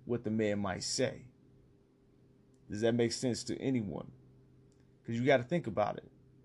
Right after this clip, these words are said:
With the Parler, Gab, whatever, everybody's getting shut down. People feel like you have all these radical right people who are o-, o-, on these things, and so they shut it down.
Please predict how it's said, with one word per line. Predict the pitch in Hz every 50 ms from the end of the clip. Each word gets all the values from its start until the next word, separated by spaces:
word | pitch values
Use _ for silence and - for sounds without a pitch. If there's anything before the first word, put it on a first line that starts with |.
| - - -
With | 123 120 120
the | -
Parler, | 104 - - - 123 123 127 127 120 117 135 147 165 - - - - - - - - - - - - - - - _ _ _ _ _ _ - _ _ _ _ _ _ _ _ - 135 123
Gab, | 123 120 113 113 117 117 123 117 107
whatever, | 120 113 107 87 - - -
everybody's | - 143 147 143 156 147 135 127
getting | 127 123 113
shut | - - - 147 - - 85
down. | 113 107 107 - - - - - - - - - - - - - - - - - - - - - - - - - - - - - -
People | - 180 165 165
feel | 151 - 160 160 147
like | 143 139 135 127 120 -
you | - 127 135 127 127
have | 120 117 98
all | 82 110 123 127 127
these | 127 120 117 110 104
radical | 92 85 98 98 101 110 123 123 123 - - 123 117 113
right | 117 127 139 127 85
people | - 117 101 90 92 104 98
who | 101 110 110
are | 110
o-, | 104 98 101 98 104 - -
o-, | - 80 90 - - - 120
on | 120 117
these | 113 113 110 104 -
things, | - 113 110 107 107 104 107 110 - - - - - - - - - - - - - - _ - - - - - -
and | 110 113 107 107 104 101 101 95 -
so | - 117
they | 113 107 104
shut | - - 120 107 -
it | 82
down. | 87 104 98 -